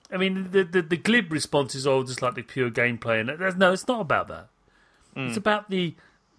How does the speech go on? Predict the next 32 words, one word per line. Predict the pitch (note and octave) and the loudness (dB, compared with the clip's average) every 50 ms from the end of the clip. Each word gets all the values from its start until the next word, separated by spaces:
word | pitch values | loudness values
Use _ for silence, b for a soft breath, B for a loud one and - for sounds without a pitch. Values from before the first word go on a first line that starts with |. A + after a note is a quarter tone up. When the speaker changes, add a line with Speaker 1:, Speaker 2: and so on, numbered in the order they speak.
| _ - | _ -6
Speaker 1:
projecting | E3+ C#3+ - - G3+ C#3+ C#3 - - F#3 F3 | -6 -4 0 0 0 -2 -2 -6 -8 -6 -4
the | D#3+ D#3 | -2 -2
imagination. | D3+ D#3 D#3+ D#3+ - E3 D3 C#3+ D3 D3 C#3 - - B2 A#2+ A2+ | 0 2 2 0 0 0 2 2 2 2 0 -4 -6 -8 -6 -2
Like, | A#2+ B2 B2 C3 C#3 - - b b b b b b b _ - | 0 0 0 0 -2 -6 -16 b b b b b b b _ -10
you | C#3 | -6
know, | B2+ B2+ B2 B2 - | -4 -4 -4 -4 -4
again, | C#3+ D3 C3 F3 D#3+ E3 F#3 F#3+ | -6 -4 0 2 2 4 2 0
going | E3 - C3 C3 C3 | 0 0 0 0 2
back | B2+ D3 C#3 | 0 -2 -4
to | - C3 | -4 -4
Gemstone | A#2+ - C#3+ C#3+ C#3 - - B2 A#2 A#2 | 0 0 0 0 0 -2 -4 -4 -4 -2
Keeper, | - F#3 G3+ E3+ - A#2+ | 0 0 -2 0 0 -2
you | B2 D3 F3+ F#3+ F#3+ | -2 0 0 0 2
are | F#3+ F#3 F#3 F3+ | 2 2 2 2
an | F3 F3+ | 0 0
at | F3+ F#3 G3 F3 - - | 0 0 0 0 -2 -6
sign, | - - - D3+ C#3 B2+ A#2+ | -10 -8 -6 -4 -4 -2 -4
and | A#2+ B2+ C#3+ | -4 -2 -2
at, | D#3+ F3+ F#3+ - E3+ B B B B B B B B | -2 -2 -4 -8 -20 B B B B B B B B
I | C#3 | -8
mean, | C#3+ C#3+ C#3+ C#3 C3+ B2+ | -6 -4 -6 -6 -6 -8
the, | C#3 C#3 C3+ B2+ - | -6 -6 -6 -8 -8
the, | - C3 B2 A#2+ - | -8 -10 -10 -6 -6
the, | C#3 B2+ A#2+ - | -6 -6 -6 -6
the | - C3+ | -8 -8
character | - - - F3 E3+ - - - - | -6 -4 -2 -2 -2 -4 -6 -10 -6
at, | - D3 B2+ G#2+ - - - - b b b b b b - | -2 -2 -2 -2 -4 -8 -14 -20 b b b b b b -8
the | D3+ | -8
official | C#3+ - A3+ G#3+ - G#3 G3 F3 | -6 -4 -4 -4 -4 -4 -2 -2
term | F3 F#3 F3+ - - G3 G#3 F#3+ | -2 -2 -2 0 0 0 0 0
for | - - G#2 | -2 -6 -4
that | G#2 G#2+ A2 - - | -4 -2 -2 -4 -6